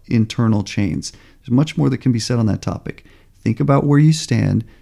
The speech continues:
Think about what some of those things might be. Issues and difficulties from your life, childhood, things that have happened to you,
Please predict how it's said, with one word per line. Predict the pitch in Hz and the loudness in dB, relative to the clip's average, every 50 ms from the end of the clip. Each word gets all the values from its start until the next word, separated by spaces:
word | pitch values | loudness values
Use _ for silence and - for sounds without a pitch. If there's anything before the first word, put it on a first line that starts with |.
| _ _ | _ _
Think | - 113 127 | -6 -4 -2
about | 135 139 135 - | -2 -2 -2 -2
what | 127 123 | -2 -2
some | - - 131 127 | 0 2 2 2
of | 123 | 4
those | 123 120 - - | 2 0 0 0
things | - 127 120 117 113 | 0 2 2 2 2
might | 117 117 117 117 113 | 2 0 0 0 0
be. | - 107 101 98 95 95 - - - - _ _ - | 0 0 2 2 0 -4 -8 -16 -20 -20 _ _ -8
Issues | - 110 131 - - - 139 131 131 127 123 123 | -6 -4 -4 -4 -2 0 2 2 2 2 2 2
and | 107 104 101 98 95 - | 2 2 2 0 -2 -4
difficulties | 120 120 - - - 127 120 120 - 120 110 - | -6 -4 -4 -4 -4 -4 -4 -4 -2 -4 -4 -4
from | - - 120 110 | -2 -2 0 0
your | 110 107 | 0 0
life, | 98 101 107 117 123 123 - | 0 0 0 0 0 -2 -4
childhood, | - - - 117 113 117 117 117 110 110 120 113 110 | -8 -4 -2 0 2 2 2 0 0 0 0 0 -2
things | - 110 107 110 | 0 0 0 0
that | 117 110 | 0 -2
have | 101 98 | -4 -4
happened | 113 113 113 117 - - 113 110 - | -4 -4 -4 -4 -2 -2 -2 -2 0
to | - 117 | 0 0
you, | 110 107 107 107 104 101 | 2 2 2 2 0 0